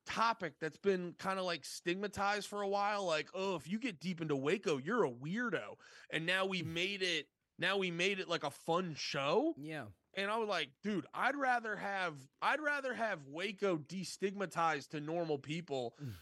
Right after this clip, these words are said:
Speaker 1: than be like, 'It has to be one thousand percent right.'" And I'm like, "Dude,
Speaker 2: Mm.
Speaker 1: get it cl-," here's the thing. I watched Waco.
Speaker 2: No, that's a
Speaker 1: It
Speaker 2: good
Speaker 1: was
Speaker 2: point.
Speaker 1: cl-
Speaker 2: That's a good point.
Speaker 1: Yeah. Dude, I watched Waco. That shit was close enough,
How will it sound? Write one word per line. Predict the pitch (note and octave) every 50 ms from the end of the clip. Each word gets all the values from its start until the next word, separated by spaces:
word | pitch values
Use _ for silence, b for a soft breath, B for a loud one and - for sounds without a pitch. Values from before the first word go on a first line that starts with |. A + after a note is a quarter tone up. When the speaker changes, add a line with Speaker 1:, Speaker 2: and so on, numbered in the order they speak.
| - - C3+
Speaker 1:
than | D#3+ D#3+ D#3 D3
be | C#3 D#3 E3 D#3+
like, | D#3+ D3 C#3+ C3+ C3 - -
'It | D4 C4+
has | G#3 G3+ F#3 - -
to | F3+ D#3
be | D#3+ D3+
one | C3+ E3+ A3+ C4 A#3+
thousand | - - G3+ G#3 A3+ C4 C4 A#3 C4 B3+ -
percent | B3 B3+ A3+ - B3 A#3+ A3+ -
right.'" | E3 G#3+ A#3 F#3+ C3 E2+
And | E2+ C#3+ E3
I'm | E3+
like, | E3+ D3+ C#3+ C3 _ _ _ - C#3
"Dude, | C#3+ D3
Speaker 2:
Mm. | C#3+ C3+ B2 A#2+
Speaker 1:
get | F#3 G#3 A#3+
it | C#4+ C#4
cl-," | - B3+ - B B B B B
here's | - - D4+ D4+ A#3
the | G#3
thing. | E3+ - F#3+ D#3+ - - - -
I | - G3
watched | B3+ C4+ C4+ B3 - -
Waco. | F#3+ G3+ G3+ F#3+ D#3
Speaker 2:
No, | - G#3 -
that's | F#3 F#3+ - -
a | G3
Speaker 1:
It |
Speaker 2:
good | F3+ G3 F#3+
Speaker 1:
was | E3 D3
Speaker 2:
point. | F#3+ F3+ C#3+
Speaker 1:
cl- | G#3 G#3+ - _ _ _ _ -
Speaker 2:
That's | C#3+ B2+ C#3+
a |
good | D3+ D3+ C#3+
point. | - - D#3 B2+ G#2
Speaker 1:
Yeah. | - F#3+ A#3 C4 B3+ G#3+ E3 - _ _ _ _ _ -
Dude, | A3+ G#3+ F3
I | E3 G3
watched | A#3+ C4+ C#4 C4+ B3+ -
Waco. | G#3 G#3+ A3+ A#3+ - B3 B3+ B3+ B3+ C4 - _ -
That | G#3 A3+ A#3
shit | - - C4 A3
was | F#3 D#3+ -
close | - - G3+ A3 C4 D4 C#4+ -
enough, | C#4+ C#4 C4 B3+ B3+ B3+ A#3 - -